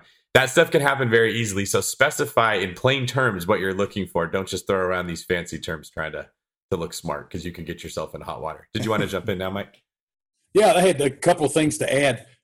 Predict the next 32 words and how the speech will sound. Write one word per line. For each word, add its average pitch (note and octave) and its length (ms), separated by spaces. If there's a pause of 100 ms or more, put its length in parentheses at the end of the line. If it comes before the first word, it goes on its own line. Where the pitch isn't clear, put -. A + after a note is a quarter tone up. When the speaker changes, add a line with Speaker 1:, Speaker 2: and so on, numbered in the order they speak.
Speaker 2:
And, C3 360
uh, A#2 200
I D3 100
work D3+ 220
with C#3+ 140
investors, C3 800
uh, A2 400 (520)
frequently. C3 560 (300)
But B2+ 160
here's F#3 220
a D3+ 60
question C#3+ 420
I'd A#2+ 160
like C3+ 220
for B2+ 100
you B2+ 160
to A#2 100
try C3 420
on B2 200
your, A2+ 400
uh, G#2+ 180
lenders C3 420
there, G#2 140
Dave, A2 280
the G#2+ 100
ones A#2 240
that A2 80
were F#2 60
being A#2+ 200
nasty C3 380
with C3+ 200
you. C#3 140